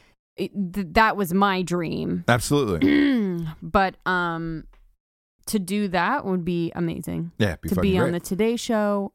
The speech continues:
Speaker 1: any, like,
Speaker 2: The
Speaker 1: all
Speaker 2: only,
Speaker 1: of that.
Speaker 2: the only problem is Stern's hours and the Today Show hours are so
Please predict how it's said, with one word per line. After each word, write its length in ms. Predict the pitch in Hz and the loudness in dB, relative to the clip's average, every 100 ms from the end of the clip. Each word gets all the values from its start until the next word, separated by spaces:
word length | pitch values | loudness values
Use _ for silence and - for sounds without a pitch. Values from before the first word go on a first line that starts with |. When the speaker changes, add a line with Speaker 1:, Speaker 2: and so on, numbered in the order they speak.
| - | -4
Speaker 1:
any, 160 | 233 - | -4 0
like, 340 | 202 190 - _ _ _ _ - - - - | 0 -2 -6 _ _ _ _ -20 -20 -10 4
Speaker 2:
The 60 | |
Speaker 1:
all 100 | 254 277 | 6 6
Speaker 2:
only, 100 | 247 | 4
Speaker 1:
of 120 | 180 | 2
that. 160 | 160 151 | 0 2
Speaker 2:
the 60 | |
only 220 | 170 220 | 2 2
problem 560 | 214 - 139 135 113 101 | 0 2 4 4 4 0
is 260 | 90 92 - | 0 0 -2
Stern's 580 | - - 107 107 110 120 | -4 2 2 2 0 -2
hours 560 | 90 90 98 113 - - | 0 2 2 0 -6 -2
and 160 | 87 | 0
the 60 | 82 | 0
Today 320 | - 80 80 | -2 -2 -2
Show 220 | 82 92 | -2 -2
hours 400 | 90 92 101 95 | -2 -4 -4 -6
are 60 | 82 | -8
so 600 | - - 95 82 85 | -10 -6 -4 -2 -2